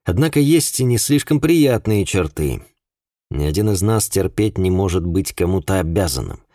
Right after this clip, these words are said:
Так что походили мы друг на друга куда больше, чем я готов был признать. В глубине души я соглашался с Белл,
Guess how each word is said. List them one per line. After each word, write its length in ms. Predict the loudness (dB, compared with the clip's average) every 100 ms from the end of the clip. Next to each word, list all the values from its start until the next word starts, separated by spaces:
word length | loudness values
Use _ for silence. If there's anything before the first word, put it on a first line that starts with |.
| _ _ _ _ _ _
Так 140 | -8 -6
что 580 | -2 2 2 2 0 -4
походили 460 | -8 -4 0 2 2
мы 140 | 2
друг 220 | 2 0 0
на 120 | 0
друга 380 | 2 2 2 0
куда 300 | -2 0 0
больше, 380 | 2 0 0
чем 200 | -2 0
я 180 | 0 2
готов 400 | 0 0 0 -2
был 180 | 0 -2
признать. 720 | -2 -4 -2 -2 -2 -4 -12 _ _ _ _ _ _ -12
В 100 | -6
глубине 400 | -2 0 0 0
души 320 | -2 0 2
я 140 | 2
соглашался 800 | 0 0 0 0 -2 -2 -2 -2
с 120 | -2
Белл, 420 | 0 0 2 0